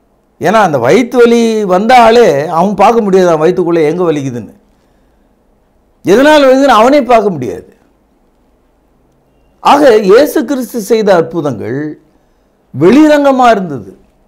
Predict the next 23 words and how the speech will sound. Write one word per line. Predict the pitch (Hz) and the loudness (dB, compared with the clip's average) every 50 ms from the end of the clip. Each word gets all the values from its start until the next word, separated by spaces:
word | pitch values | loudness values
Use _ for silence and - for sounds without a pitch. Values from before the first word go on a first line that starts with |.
| _ _ _ _ _ _ _ _ _ _ _ _ _ _ _ _ _ _ - 131 | _ _ _ _ _ _ _ _ _ _ _ _ _ _ _ _ _ _ -8 -8
அப்போஸ்தலர் | 139 135 - 285 294 | -6 -2 0 2 2
செய்த | 277 214 220 202 165 214 208 190 175 151 | 2 0 -4 -4 0 0 2 2 2 2
அற்புதங்கள் | 139 135 139 170 160 160 156 151 160 165 208 226 190 - - - _ _ - 143 | 0 0 -2 -4 -4 -4 -2 0 -2 -2 -2 -4 -8 -12 -14 -18 _ _ -2 0
வெளிரங்கமா | 185 233 277 311 294 294 285 277 277 262 247 226 | 2 2 4 4 2 2 2 2 0 0 0 -2
இருந்தது. | 202 180 160 147 143 120 92 85 - - _ _ _ _ _ _ _ _ _ _ _ _ _ _ _ _ _ _ _ _ _ _ _ _ _ _ _ _ _ _ _ _ _ _ | -2 -2 -4 -8 -10 -10 -10 -14 -18 -20 _ _ _ _ _ _ _ _ _ _ _ _ _ _ _ _ _ _ _ _ _ _ _ _ _ _ _ _ _ _ _ _ _ _
"எனக்கு | - 175 202 208 190 180 185 | -4 -2 -2 0 0 2 2
வயித்துக்குள்ள | 214 226 196 233 202 202 202 | 2 2 0 0 0 0 0
இவ்வளவு | 190 175 180 180 | 2 2 0 0
பெரிய | 160 156 156 156 151 | -2 -2 -4 -6 -4
கட்டினா," | - 151 151 131 - 160 147 123 110 92 - - _ _ _ _ _ _ _ | -4 -4 -4 -2 -4 -4 -4 -6 -8 -12 -16 -20 _ _ _ _ _ _ _
அவனும் | 107 120 156 208 233 233 202 | -4 -2 -2 0 -2 -2 0
பார்க்கல, | 180 165 160 160 196 190 170 | 0 0 0 0 0 -2 -2
நானும் | 147 143 139 143 143 139 123 107 | -4 -6 -6 -6 -6 -8 -10 -10
பார்க்கல. | 101 95 - - 78 78 - _ _ _ _ _ _ _ _ _ _ | -12 -12 -14 -18 -20 -20 -20 _ _ _ _ _ _ _ _ _ _
ஆனா | - 185 214 | -4 -2 0
இயேசு | 208 220 240 277 302 254 262 254 | 2 2 4 2 2 2 0 0
அந்த | 240 254 285 | 2 2 0
மாதிரியான | 285 294 294 294 294 277 269 269 | 2 2 4 4 4 4 4 2
அற்புதங்களை | 254 247 202 226 247 220 233 214 202 185 | 0 -2 -2 -4 -2 -2 -2 -2 -4 -6
செய்யல. | - - 151 135 123 98 92 85 82 - _ _ _ _ _ _ _ _ _ _ | -4 -4 -8 -8 -8 -8 -12 -16 -18 -20 _ _ _ _ _ _ _ _ _ _
அப்பா | _ 110 139 135 - 220 233 | _ -6 -6 -4 0 0 0
அம்மா | 220 208 196 185 | 2 2 2 2
இருக்காங்க, | 175 170 156 175 165 151 147 147 165 175 185 190 180 160 | 2 2 2 0 0 0 0 0 0 0 0 0 -2 -4